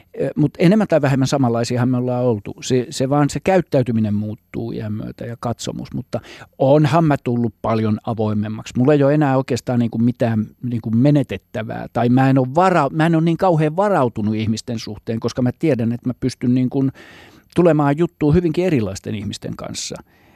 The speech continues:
menettämättä niinku omaa näkemystäni. Et silleen jokainen ihminen, jokainen uusi tapaaminen, niinku tääkin tässä, tää on niinku peilaamista siinä, että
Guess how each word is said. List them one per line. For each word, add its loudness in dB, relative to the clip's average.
menettämättä 0
niinku -2
omaa 2
näkemystäni. -8
Et -10
silleen 0
jokainen 0
ihminen, 2
jokainen 0
uusi -2
tapaaminen, 0
niinku -6
tääkin 0
tässä, -8
tää 4
on 2
niinku 0
peilaamista 2
siinä, 0
että -6